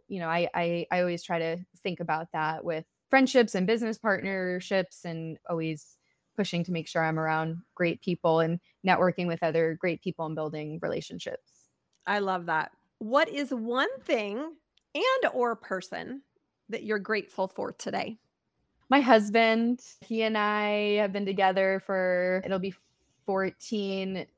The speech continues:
Speaker 1: years in February, married for three,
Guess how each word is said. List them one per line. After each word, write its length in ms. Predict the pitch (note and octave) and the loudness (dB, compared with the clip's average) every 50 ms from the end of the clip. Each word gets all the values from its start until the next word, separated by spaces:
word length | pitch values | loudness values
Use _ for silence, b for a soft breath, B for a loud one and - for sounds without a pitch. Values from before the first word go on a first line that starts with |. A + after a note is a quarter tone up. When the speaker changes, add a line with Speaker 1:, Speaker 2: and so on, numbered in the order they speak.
| _ _ _ | _ _ _
Speaker 1:
years 680 | - G3 F#3 F#3+ F3+ F3+ F3+ F3+ F3+ F3+ F3+ F#3 - - - | -8 -4 -2 0 2 2 2 2 2 0 -4 -8 -14 -18 -12
in 160 | - F#3 F#3 | -8 -8 -8
February, 840 | F3 - F#3 E3 D#3+ - E3 E3 D#3+ D#3 D#3 D#3 E3 E3+ G3 A3 A#3 - | -6 -4 -4 -4 -4 -4 -4 -4 -2 -2 -2 -2 -4 -4 -4 -6 -8 -2
married 440 | - G#3 G3+ F#3 F3+ F3+ F#3 F#3 F3+ | 2 4 4 6 6 6 6 4 0
for 240 | - G3+ F#3+ F#3+ - - | -2 -4 -4 -4 -4 -6
three, 440 | F3+ F3 E3+ E3 E3 E3 F3 G3+ | -4 -4 -2 0 0 0 -2 -4